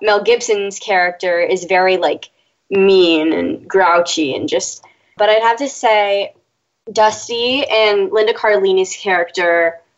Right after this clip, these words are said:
Sarah, were def-, like, the t-, my two favorites 'cause they were the most, like, normal and, like,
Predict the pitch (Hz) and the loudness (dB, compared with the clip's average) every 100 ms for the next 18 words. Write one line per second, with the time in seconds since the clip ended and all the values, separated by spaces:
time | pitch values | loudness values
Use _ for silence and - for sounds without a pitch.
0 | _ - - - 220 180 - - 196 190 | _ -16 -6 0 2 2 -2 -4 -4 -2
1 | 180 190 190 185 190 196 190 _ _ 190 | -4 0 -2 -2 -6 -6 -6 _ _ -8
2 | 196 - 202 185 - 185 185 175 196 190 | -8 -4 -2 -2 0 0 2 0 0 -4
3 | - 180 185 185 175 170 175 170 170 170 | -4 -2 0 0 0 -2 0 -2 -2 0
4 | 165 165 - 170 170 170 311 - - | 2 2 2 0 0 0 0 -2 -8